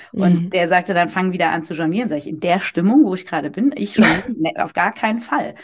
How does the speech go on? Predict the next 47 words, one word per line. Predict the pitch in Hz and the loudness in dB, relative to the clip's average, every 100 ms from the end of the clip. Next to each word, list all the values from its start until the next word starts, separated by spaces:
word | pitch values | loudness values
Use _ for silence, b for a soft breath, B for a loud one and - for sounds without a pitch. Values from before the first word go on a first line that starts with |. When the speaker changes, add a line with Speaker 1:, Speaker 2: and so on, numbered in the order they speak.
| B | B
Speaker 2:
Ja. | 240 190 | 0 2
Speaker 1:
Ja, | 180 170 185 | 2 0 0
und | 190 190 | -2 -2
es | 180 | -2
war, | 175 175 202 - _ _ - | 2 4 2 -2 _ _ -8
ta-, | 214 - | -6 -4
also | 196 190 | -4 -2
ich | - 240 - | -2 -4 -2
würde | 269 247 | 0 4
heute | 247 254 | 2 2
sagen, | 202 185 | 0 0
es | 190 | -2
hat | 202 | -2
mich | 196 | -2
damals | - 170 185 202 - | -2 0 0 0 -2
aus | - - 190 | -4 -2 -2
einer | 175 | -2
echten | - - | -4 -8
Krise | 190 185 185 196 | -8 -6 -6 -6
rausgeholt, | 330 320 - 139 147 - - _ - | -8 -10 -14 -12 -10 -12 -16 _ -8
ja. | 143 233 B B B B - | -4 -4 B B B B -4
Und | 180 160 | -2 2
das | 175 180 185 | 0 0 4
war, | 180 175 - | 4 4 0
und | 190 180 | -2 -6
das | 175 | -8
bin | 160 156 180 | -12 -2 -2
ich | 175 | 0
bis | 165 | 2
heute | 175 202 | 2 4
noch | 196 | 4
dankbar. | 233 240 | 2 2
Deswegen | 165 180 175 | -2 -4 0
baue | 175 185 | 2 2
ich's | 214 | 0
halt | 196 175 | -2 -2
auch | 190 | -4
überall | 202 190 - 180 180 | 0 0 2 2 0
gerne | 180 170 196 226 - | 0 2 2 0 -2
immer | 190 165 | -4 -2
wieder | 175 156 156 | -2 0 0
ein. | 214 240 165 | 0 0 -2
Und | 160 | -4
jetzt | 160 175 220 | -4 -6 -6
ist | 208 | -8
es | 202 | -2
so, | 202 | -2